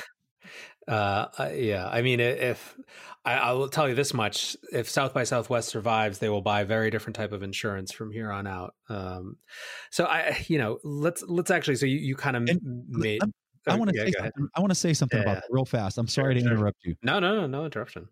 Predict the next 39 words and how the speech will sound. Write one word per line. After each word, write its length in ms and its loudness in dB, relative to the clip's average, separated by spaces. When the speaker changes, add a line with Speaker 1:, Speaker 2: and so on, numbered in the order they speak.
Speaker 2:
So 160 2
when 120 4
you 120 6
look 180 0
at 80 2
how, 640 2
so 200 2
I 80 2
follow 280 2
Berkshire 400 -2
Hathaway 380 -2
really 240 0
closely, 420 0
right? 260 -2
And 120 4
so 460 2
Berkshire 340 2
Hathaway, 440 2
ta-, 260 -2
Warren 360 4
and 100 2
Charlie 340 2
talk 240 0
about 320 0
this 280 0
every 360 4
year 320 4
at 120 0
the 60 2
shareholders 520 2
meeting 240 2
about 180 -4
how 220 0
competitive 640 4
the 120 6
insurance 400 2
industry 460 0
is, 380 -2
right? 300 0